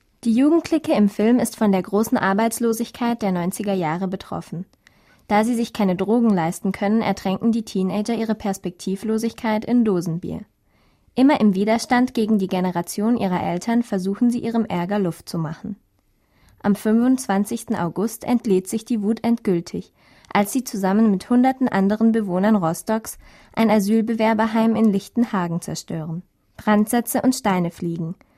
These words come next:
Ein Imbissbudenbesitzer verkauft seelenruhig Würstchen an die Randalierer. Das Versagen der Polizei wird schonungslos dargestellt, ebenso die Todesangst in den Gesichtern der vietnamesischen Flüchtlinge. Der erst vierunddreißigjährige Regisseur hat sich dabei eines besonderen Stilmittels bedient.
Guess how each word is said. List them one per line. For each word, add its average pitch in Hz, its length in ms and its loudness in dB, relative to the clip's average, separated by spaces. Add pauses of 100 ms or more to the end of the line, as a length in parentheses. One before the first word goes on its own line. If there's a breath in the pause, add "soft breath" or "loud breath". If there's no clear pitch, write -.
(140 soft breath)
Ein 196 160 0
Imbissbudenbesitzer 240 1200 2
verkauft 214 460 -2
seelenruhig 247 640 2
Würstchen 202 500 -2
an 190 120 0
die 185 100 -2
Randalierer. 190 720 -2 (580)
Das - 160 -4
Versagen 220 480 2
der 196 100 2
Polizei 196 640 -2
wird 214 180 -6
schonungslos 233 580 0
dargestellt, 175 680 -4 (260 soft breath)
ebenso 233 400 2
die 240 160 -2
Todesangst 185 760 -2
in 214 120 2
den 208 140 2
Gesichtern 196 480 0
der 220 140 0
vietnamesischen 196 760 -2
Flüchtlinge. 170 680 -8 (360)
Der 208 160 2
erst 202 240 0
vierunddreißigjährige 226 1200 0
Regisseur 196 580 0
hat 208 160 0
sich - 160 -6
dabei 180 340 0
eines 240 240 2
besonderen 190 560 2
Stilmittels 165 680 -4
bedient. 175 500 -8